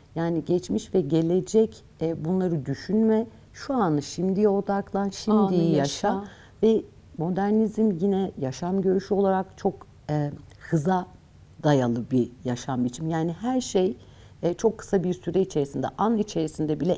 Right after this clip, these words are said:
Speaker 1: eskiyebilir.
Speaker 2: Hı hı.
Speaker 1: Yeniye aşık bir, e, dünya görüşü, e, modernizm.
Speaker 2: Çok güzel, doğru.
Speaker 1: E, ve, e,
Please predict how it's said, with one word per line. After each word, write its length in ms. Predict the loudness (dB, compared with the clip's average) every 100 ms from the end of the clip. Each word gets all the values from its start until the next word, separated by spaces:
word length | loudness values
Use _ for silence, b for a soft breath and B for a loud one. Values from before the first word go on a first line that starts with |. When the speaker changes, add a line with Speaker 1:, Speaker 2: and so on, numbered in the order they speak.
| 0
Speaker 1:
eskiyebilir. 720 | 0 -2 0 2 2 -2 -4
Speaker 2:
Hı 520 | -10 -12 -16 -16 -2
hı. 60 | 2
Speaker 1:
Yeniye 320 | 4 4 2
aşık 520 | 2 2 0 -6 -2
bir, 260 | 0 0 -2 B B -2
e, 380 | 0 2 0 -2 -6 -12 -2
dünya 360 | 4 4 6 4
görüşü, 540 | 2 -2 -4 -8 -10 -12 -12
e, 180 | -6 -4
modernizm. 760 | -2 -2 0 0 0 0 0 0
Speaker 2:
Çok 180 | -2
güzel, 60 | -4
doğru. 400 | -12 -14 -16 -18 B -2
Speaker 1:
E, 260 | 0 2 4
ve, 220 | 4 2 -4 -4
e, 320 | -2 0 -2